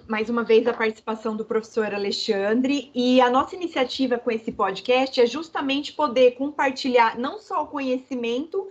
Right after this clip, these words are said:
mas informação desse, desse tipo que a gente trouxe aqui. É, que são informações muito relevantes e que possam nos ajudar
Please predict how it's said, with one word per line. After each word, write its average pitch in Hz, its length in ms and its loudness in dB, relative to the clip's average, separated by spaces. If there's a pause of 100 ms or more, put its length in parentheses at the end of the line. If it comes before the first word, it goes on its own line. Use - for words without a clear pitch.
(320)
mas 277 320 2
informação 311 800 -2
desse, 311 500 -4
desse 359 320 -6
tipo 302 320 -4
que 277 100 -4
a 269 40 0
gente 269 280 -4
trouxe 269 340 2
aqui. 202 380 -8 (340)
É, 208 260 2
que - 200 -20
são 269 160 2
informações 254 720 0 (180)
muito 262 360 -4
relevantes 262 680 -4
e 277 60 -4
que - 120 -6
possam 262 560 0 (280)
nos 247 160 2
ajudar 247 720 0